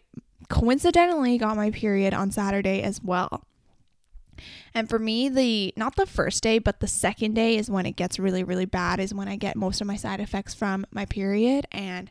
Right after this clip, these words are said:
somehow the second day, on Sunday, yesterday, the main side effects of the covid vaccine also hit me. So it was really not good. Um, from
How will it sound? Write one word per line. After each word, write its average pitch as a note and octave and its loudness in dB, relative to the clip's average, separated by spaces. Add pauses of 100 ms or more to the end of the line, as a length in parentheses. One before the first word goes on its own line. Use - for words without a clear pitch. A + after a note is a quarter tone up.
(1120)
somehow C4 4
the A#3 6
second A3 0
day, A#3 6
on G3+ -4
Sunday, D4 2
yesterday, G#3+ 0 (1300)
the G#3 6
main A3+ 2
side A3+ 2
effects A3 0
of G#3 4
the G3+ 4
covid B3+ 10
vaccine G#3 2
also G#3 2
hit - 2
me. - -4
So F#3+ 2
it A3+ 4
was A3 4
really G3 2
not G3 -4
good. E3 0
Um, F#3 -6 (960)
from A3+ 2